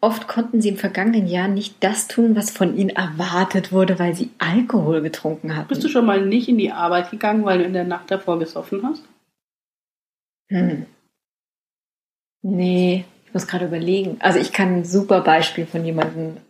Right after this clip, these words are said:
Speaker 1: soll ich diese Geschichte erzählen? Ich kann sie nicht erzählen. Ich hab sie dir schon erzählt.
Speaker 2: Mhm.
Speaker 1: Ich hab mal mit einer Freundin und noch so ein paar Mädchen zusammen, wie sagt man denn,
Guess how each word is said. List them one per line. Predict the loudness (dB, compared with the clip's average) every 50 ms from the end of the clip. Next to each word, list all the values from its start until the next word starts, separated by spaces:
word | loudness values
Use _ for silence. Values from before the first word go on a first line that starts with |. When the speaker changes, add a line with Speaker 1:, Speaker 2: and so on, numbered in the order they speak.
| _ _ _ _ _ -6
Speaker 1:
soll | -2 -2 -2
ich | -2 -2
diese | -4 -4 -4 -4
Geschichte | -4 -4 -2 -2 -2 0 0 -2
erzählen? | -4 -2 -4 -4 -4
Ich | -4 -4
kann | -2 -2 -2 0
sie | -2 -4
nicht | -4 -6 -10
erzählen. | -10 -4 -2 -2 -2
Ich | 0 0 0
hab | 0 -2
sie | -2 -2
dir | -2 -2
schon | -2 -4 -6 -8
erzählt. | -8 -6 -4 0 2
Speaker 2:
Mhm. | 4 4 4 2 2 0 -2 -4 -14 -20 _ _ -4
Speaker 1:
Ich | -2 -2
hab | 0 2 2
mal | 4 4 4 4 4
mit | 0 0 0 -2
einer | -4 -4
Freundin | -2 0 2 4 4 6 6 6 4 4
und | 2 2 2
noch | 2 0 0 0
so | -2 -2
ein | -2 -2
paar | -4 -4 -4 0
Mädchen | 0 2 0 0 -2 -2 -2 -2 -2
zusammen, | -2 0 2 2 2 4 2 0 0 -2 -4 -12 _ _ _ _ -8
wie | -6 -2
sagt | 0 0 0 0 0 0
man | 2 2 4
denn, | 2 2 0 -2